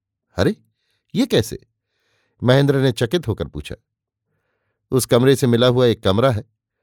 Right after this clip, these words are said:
और कोई ऐसा छिद्र उस कमरे में है जिससे दूसरे कमरे का सब दृश्य दिखाई पड़ता है और सब बातें सुनाई पड़ती हैं। महाराज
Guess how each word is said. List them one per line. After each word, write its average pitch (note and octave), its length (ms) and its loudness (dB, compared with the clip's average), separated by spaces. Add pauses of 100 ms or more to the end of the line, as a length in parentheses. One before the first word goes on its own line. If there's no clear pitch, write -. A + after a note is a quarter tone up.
(440)
और B2 180 2
कोई C3+ 180 2
ऐसा B2+ 220 2
छिद्र B2+ 320 -4
उस G#2+ 180 -4
कमरे A2+ 320 0
में B2 120 0
है A2+ 120 -10 (580)
जिससे B2+ 240 -4
दूसरे C3 340 -4
कमरे B2 300 0
का B2+ 100 -2
सब A2+ 260 -4
दृश्य A2 320 -6
दिखाई A2 320 -2
पड़ता C3+ 320 -2
है C#3 60 0
और C3 120 0
सब A2+ 180 -4
बातें G2+ 280 -2
सुनाई G2+ 300 -4
पड़ती C#2+ 300 -8
हैं। B1 100 -16 (920)
महाराज B2+ 400 4